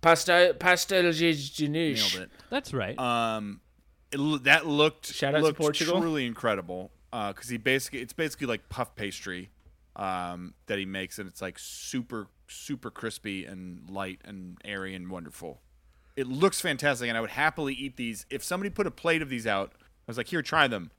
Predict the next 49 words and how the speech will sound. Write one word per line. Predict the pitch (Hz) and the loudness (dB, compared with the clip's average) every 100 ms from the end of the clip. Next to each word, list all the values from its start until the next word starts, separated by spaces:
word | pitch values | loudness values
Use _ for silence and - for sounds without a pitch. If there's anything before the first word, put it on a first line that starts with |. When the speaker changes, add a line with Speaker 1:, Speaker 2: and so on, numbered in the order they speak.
| _ _ | _ _
Speaker 2:
Sure, | - 165 101 - | 0 4 4 2
I | 113 | -4
would | 101 98 - - 98 - - | -4 -8 -20 -20 -20 -20 -6
munch | 123 123 - | -4 -2 -2
into | 113 | -4
one. | 98 90 - - _ | -6 -10 -16 -20 _
If | 135 | -6
somebody | 175 185 175 | -2 -2 -4
put | - 170 | -6 -6
them | 151 | -4
on | 135 | -4
a | |
plate | 123 143 135 | -2 -2 -2
with | 127 - | -4 -6
other | 127 127 131 | -4 0 -2
pastries | - 120 120 - 151 139 | -2 -6 -6 -6 -6 -4
that | 120 | -2
I | 110 | -2
was | 104 101 | -2 -4
more | 113 113 | -4 -4
familiar | - 104 110 117 | -4 -6 -4 -2
with, | 135 - | -4 -4
I | 120 | -4
would | 120 110 | -2 -2
a | |
hundred | - - 123 | -2 -8 -8
percent | 113 - 113 104 _ - - - | -10 -10 -10 -10 _ -20 -20 -14
eat | 117 | -10
the | 113 | -8
other | 107 101 | -6 -8
pastries | - 101 - 90 | -6 -8 -8 -12
before | 90 - 95 90 | -12 -10 -4 -4
I | 82 | -4
ate | 76 | -6
this, | 67 65 - - - _ _ _ - | -10 -14 -16 -20 -20 _ _ _ -16
is | 98 | -14
what, | 101 | -12
all | - 101 92 | -8 -6 -6
I'm | 90 | -8
saying. | 90 80 - _ _ _ _ _ | -10 -10 -14 _ _ _ _ _
Speaker 1:
That | 127 | -14
sounds | 120 104 | -12 -12
about | - - | -12 -10
Speaker 2:
Yeah. | 104 | -8
Speaker 1:
right. | - - _ | -10 -16 _
Speaker 3:
What's | 165 - | -4 -2
your | 208 | -4
favorite | - 156 143 147 - | -2 -2 -2 -6 -6
pastry? | 117 - - - | -8 -8 -14 -20